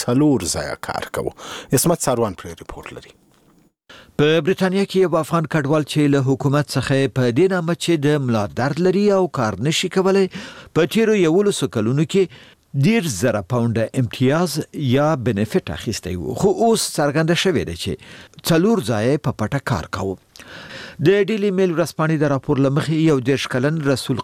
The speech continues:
Speaker 2: قدیر د ملا د معیوبوالي په نوم له حکومت څخه مرسته ترلاسه کوله او ویلي چې کار نشي کولی. د په یوه دوکان، یوه کیک پلورنځي، د کارموندنې په یوې ادارې او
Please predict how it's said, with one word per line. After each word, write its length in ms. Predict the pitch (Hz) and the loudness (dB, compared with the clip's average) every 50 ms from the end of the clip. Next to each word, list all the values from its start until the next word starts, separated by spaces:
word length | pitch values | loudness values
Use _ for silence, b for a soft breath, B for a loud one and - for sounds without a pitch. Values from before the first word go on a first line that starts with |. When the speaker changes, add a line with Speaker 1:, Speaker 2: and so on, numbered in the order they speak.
| - | -2
Speaker 2:
قدیر 320 | 135 127 123 170 196 175 160 B B B B B B B - _ b b b b b 131 151 | 0 2 2 2 2 2 0 B B B B B B B -20 _ b b b b b 0 2
د 180 | 180 180 180 170 175 | 4 4 2 2 2
ملا 180 | 190 196 196 190 170 165 | 2 2 0 0 0 2
د 160 | 185 185 180 165 151 | 4 4 4 2 2
معیوبوالي 640 | 131 117 120 120 113 107 113 160 185 196 175 127 104 - 98 | 0 0 0 0 -2 -2 0 0 2 2 2 0 -2 -4 -6
په 80 | 87 90 | -8 -8
نوم 120 | 92 95 113 113 139 | -8 -6 -2 0 2
له 180 | 170 185 175 131 120 | 4 4 2 2 0
حکومت 500 | 160 156 - 180 185 180 190 180 - - | -2 -2 0 0 0 0 0 -2 -2 -6
څخه 260 | 160 - - 156 135 131 | -8 -4 -4 -2 0 0
مرسته 320 | 151 170 131 - 95 76 - 85 | 0 -2 -2 -4 -8 -8 -8 -8
ترلاسه 360 | 85 87 92 92 - 95 87 - | -8 -8 -8 -8 -8 -8 -6 -4
کوله 260 | 98 95 - 92 87 85 B B B B B B B B B _ 131 143 | -4 -4 -4 -4 -6 -8 B B B B B B B B B _ 0 2
او 80 | 135 110 101 92 | 2 2 2 0
ویلي 300 | 95 110 131 156 185 190 - | 2 2 2 2 2 2 2
چې 260 | - 214 202 202 - - - | 0 0 0 0 0 -2 -2
کار 220 | 135 117 117 113 139 190 | -2 -2 -2 -2 -2 -2
نشي 240 | 180 - - 95 - 101 | -2 -2 -4 -6 -6 -4
کولی. 260 | 90 87 92 92 95 123 - _ _ B B B B B B B B B - 151 | -4 -4 -4 -4 -8 -10 -14 _ _ B B B B B B B B B 0 2
د 120 | 202 226 226 - - | 4 4 4 2 0
په 80 | 214 202 | -2 -2
یوه 200 | 185 156 170 175 135 | 0 0 0 0 0
دوکان، 400 | 156 - - 165 170 175 185 175 175 - - - 165 | 0 -2 0 0 0 0 0 -2 -6 -10 -6 -2 0
یوه 300 | 165 165 147 139 156 160 160 160 - - - | 2 2 2 2 2 2 0 -2 -4 -4 -2
کیک 200 | 151 143 131 - _ - | -2 -2 -2 -2 _ 0
پلورنځي، 580 | 135 139 127 131 127 127 120 107 135 170 180 180 185 151 143 | 0 2 4 2 2 0 0 -2 0 2 2 2 2 2 0
د 100 | 135 - - | -2 -2 0
کارموندنې 760 | 123 117 110 113 127 127 123 113 147 151 165 170 170 165 - - | -2 -2 0 0 0 0 0 0 0 2 2 4 4 2 2 2
په 60 | 156 147 147 | 2 2 4
یوې 420 | 143 131 127 120 110 107 127 127 117 - 135 | 4 4 4 2 2 2 2 2 2 2 0
ادارې 420 | 123 120 117 117 117 143 185 214 214 185 B B B B B B - 180 | 0 2 0 2 2 2 4 4 2 2 B B B B B B 0 2
او 180 | 214 220 226 | 2 2 2